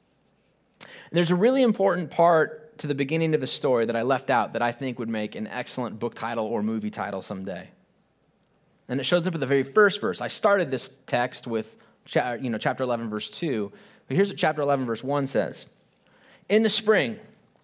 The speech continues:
at the time when kings typically go off to war." Springtime. This is when wars were generally fought.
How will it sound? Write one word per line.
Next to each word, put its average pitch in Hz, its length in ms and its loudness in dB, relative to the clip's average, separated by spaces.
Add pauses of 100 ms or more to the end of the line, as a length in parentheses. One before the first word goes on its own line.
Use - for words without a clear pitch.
(480)
at 190 180 0
the 208 80 -2
time 160 640 2
when 151 180 0
kings 147 420 0
typically 156 440 -2
go 139 160 4
off 135 180 4
to - 80 -4
war." 113 320 -4 (880)
Springtime. 180 680 0 (280)
This 180 200 0
is 214 120 2
when 196 240 4
wars 175 540 4
were 156 140 0
generally 151 520 0
fought. 123 420 0